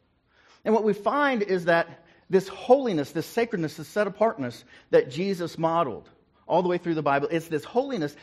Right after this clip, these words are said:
that's the pathway to happiness. It's a byproduct. As you get closer to God, as you live in His way, happiness actually surrounds you. Things like peace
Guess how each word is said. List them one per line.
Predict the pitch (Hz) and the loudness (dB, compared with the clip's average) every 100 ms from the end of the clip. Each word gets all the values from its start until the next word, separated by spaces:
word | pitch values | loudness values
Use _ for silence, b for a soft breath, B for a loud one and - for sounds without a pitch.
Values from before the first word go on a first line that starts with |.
| B | B
that's | 185 170 | 0 0
the | 160 | -4
pathway | - 185 196 165 156 | -4 -4 -2 -2 -2
to | 156 208 | -2 -8
happiness. | 190 113 - 87 - _ _ _ b b | -8 -10 -14 -18 -20 _ _ _ b b
It's | 202 202 | 0 2
a | |
byproduct. | 247 294 - 120 82 62 _ _ _ _ _ _ _ _ | 2 0 -2 -4 -4 -12 _ _ _ _ _ _ _ _
As | 185 175 | -4 2
you | |
get | 190 202 | 2 2
closer | - 196 226 214 | 2 0 0 -2
to | |
God, | 180 151 170 | 0 2 2
as | 170 156 | 0 -4
you | 170 160 B | -6 -8 B
live | - 156 208 208 | -4 6 6 6
in | 202 | 2
His | 196 170 | -2 0
way, | 147 151 | 2 2
happiness | 143 180 - 185 160 | 2 0 0 -4 -2
actually | 160 160 180 | -4 -4 -10
surrounds | - - 277 285 | -8 -8 -8 -8
you. | 127 | -8
Things | 117 147 | -6 -4
like | 170 131 | -4 -6
peace | - 269 131 - - | -8 -8 -8 -14 -20